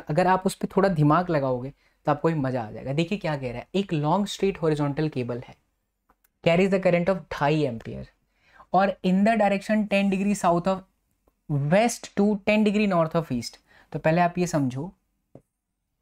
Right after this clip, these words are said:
कि वायर कहाँ है, ये नॉर्थ, ये साउथ, ये वेस्ट और ये ईस्ट। वेस्ट, डब्ल्यू ई एस टी, ऐसे याद रखो, डब्ल्यू से ही। वायर जो है ना वो ऐसे है,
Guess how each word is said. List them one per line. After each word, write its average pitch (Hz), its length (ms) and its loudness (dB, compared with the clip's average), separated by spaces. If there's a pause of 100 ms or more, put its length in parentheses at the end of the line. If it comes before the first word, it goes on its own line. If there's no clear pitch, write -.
(160)
कि 170 80 2
वायर 156 260 4
कहाँ 143 280 -2
है, 117 160 -10 (540)
ये 139 100 0
नॉर्थ, 175 420 0 (680)
ये 139 140 2
साउथ, 175 340 2 (340)
ये 131 140 0
वेस्ट 170 420 -2 (120)
और 139 140 0
ये 139 240 -6
ईस्ट। 117 360 -8 (100)
वेस्ट, 180 580 0
डब्ल्यू 165 420 2
ई 165 100 2
एस 135 200 -2
टी, 147 80 -2
ऐसे 143 180 2
याद 160 160 2
रखो, 208 220 -8
डब्ल्यू 139 220 -4
से 123 100 -12
ही। 113 140 -14 (580)
वायर 170 320 4
जो 202 120 2
है 156 140 2
ना 180 180 -2 (140)
वो 143 220 -6
ऐसे 135 280 -4
है, 113 260 -8